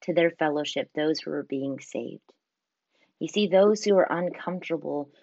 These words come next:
with the idea of church, and you know what? In fact, I am meeting a lot of young people who love the Lord, but there's still some hurdles for them, some hurt hurdles that they are overcoming when it comes to the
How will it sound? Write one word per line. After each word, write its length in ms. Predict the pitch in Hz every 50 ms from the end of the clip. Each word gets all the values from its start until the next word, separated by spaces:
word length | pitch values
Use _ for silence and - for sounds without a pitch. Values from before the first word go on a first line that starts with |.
| _ _ -
with 140 | - 170 170
the 140 | - 170 165
idea 380 | 147 151 151 - - 160 160 147
of 80 | 135
church, 300 | - - - 185 175 -
and 160 | 151 165 170
you 80 | 165 180
know 120 | 185 196
what? 200 | 196 214 208 -
In 140 | 170 165 165
fact, 260 | - 214 214 220 214 -
I 120 | - 170 220
am 100 | 247 226
meeting 260 | 190 180 170 160 156 151
a 80 | 139
lot 300 | 139 139 151 185 277 302
of 100 | 269 190
young 320 | 151 147 151 131 131 135 131
people 500 | - - 135 131 - - 135 131 127 - _ _ _ _ _
who 340 | - - 220 202 185 175 170
love 400 | 202 220 247 269 254 190 160 175
the 120 | - 170 170
Lord, 640 | 151 151 151 180 202 208 202 190 175 156 - 175 - _ _ _ _ _ _ _ _ _ _ _ _ _ _ _ _ _ _ _ _ _ -
but 160 | 185 180 185
there's 200 | 190 190 180 -
still 240 | - - 233 220 214
some 240 | - - 190 165
hurdles 600 | 156 - - 190 208 220 226 220 185 165 156 -
for 200 | - - 156 160
them, 300 | 143 151 143 139 135 139 139 156 -
some 200 | - 170 156 156 - _ _ _ _ _ -
hurt 300 | - 269 311 - - - - -
hurdles 500 | 170 160 147 147 135 135 135 135 - _ _ _ _ _ _ -
that 180 | - 175 165 - - - -
they 360 | - - 185 180 196 208 202 - -
are 160 | 175 170 -
overcoming 1080 | - 175 170 - 180 170 170 - - - - 214 202 208 185 160 147 139 139 139 143 _ _ _ _ _ _ _ _ _ _ _ -
when 140 | 175 180 175
it 120 | - -
comes 360 | - - 190 190 190 190 -
to 120 | - 190 175
the 140 | - 170